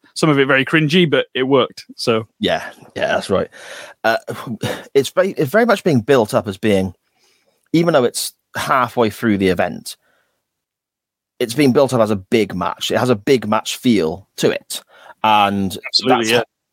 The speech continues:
Speaker 2: that's helped, I think, by The Fink and Jim Ross on commentary, uh, Howard Finkel on, uh, ring announcing duties, sort of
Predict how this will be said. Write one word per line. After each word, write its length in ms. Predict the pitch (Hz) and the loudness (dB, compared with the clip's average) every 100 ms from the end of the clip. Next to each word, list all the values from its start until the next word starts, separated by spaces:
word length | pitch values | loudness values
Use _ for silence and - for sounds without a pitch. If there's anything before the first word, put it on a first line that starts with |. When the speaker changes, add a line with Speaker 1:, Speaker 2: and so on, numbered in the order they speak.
| _ | _
Speaker 2:
that's 220 | 131 - | -2 -2
helped, 340 | - 135 127 - | 0 2 2 0
I 80 | 101 | 0
think, 360 | 110 98 - | 0 -2 -2
by 460 | - 104 95 95 90 _ _ _ _ | 2 4 6 4 0 _ _ _ _
The 80 | - | -8
Fink 500 | - 131 123 - - _ _ | -2 0 0 -6 -20 _ _
and 640 | 92 95 92 92 92 92 87 - 98 | -2 0 0 0 -2 -4 -6 -10 -6
Jim 260 | 120 110 | -2 0
Ross 240 | 113 117 - | 2 0 0
on 140 | 98 | -2
commentary, 560 | - 117 110 123 127 131 _ - | 0 -2 0 0 0 -2 _ -4
uh, 240 | 87 87 | 0 0
Howard 280 | - 110 104 | 2 0 0
Finkel 340 | 120 101 104 | -2 0 2
on, 260 | 95 92 90 | 2 2 0
uh, 320 | - 92 87 - | 0 2 2 -2
ring 240 | 95 113 113 | -2 0 0
announcing 340 | 110 104 110 | 0 -2 -6
duties, 400 | 110 107 117 - _ _ _ _ _ _ _ _ _ _ | -4 0 -2 -2 _ _ _ _ _ _ _ _ _ _
sort 240 | - 160 | -2 2
of 60 | 151 | 2